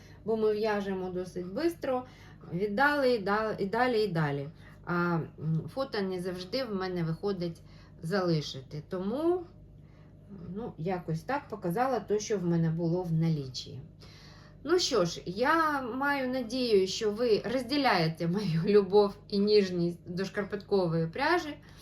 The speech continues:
Якщо у вас є якісь запитання, пишіть, я залюбки відповім. І мені дуже цікаво, в'яжете ли ви з шкарпеткової пряжі, що в'яжете, яку пряжу ви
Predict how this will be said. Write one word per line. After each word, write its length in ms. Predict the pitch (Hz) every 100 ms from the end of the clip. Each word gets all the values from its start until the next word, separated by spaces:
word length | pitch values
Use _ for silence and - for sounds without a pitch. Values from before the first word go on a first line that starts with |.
| - - -
Якщо 480 | 208 277 - 311 254
у 60 | 226
вас 240 | 247 240
є 280 | 196 226 202
якісь 320 | 175 202 190
запитання, 800 | 170 180 185 - 175 165 151 151 -
пишіть, 400 | 185 330 330 208
я 80 |
залюбки 460 | 175 175 170 - 175
відповім. 540 | 156 160 151 165 285 320 - - - - - - -
І 100 | 226
мені 200 | 247 247
дуже 260 | 302 311
цікаво, 580 | - 277 247 196 156 165
в'яжете 540 | 180 233 196 175 175
ли 120 | 165 170
ви 280 | 170 170 165 -
з 80 | -
шкарпеткової 760 | - 202 190 196 190 175 165 165
пряжі, 440 | 202 285 330 277
що 280 | 247 269 320
в'яжете, 640 | 254 262 262 240 208 220 208 - - -
яку 260 | 233 247 285
пряжу 440 | 240 262 269 240
ви 340 | 202 220 220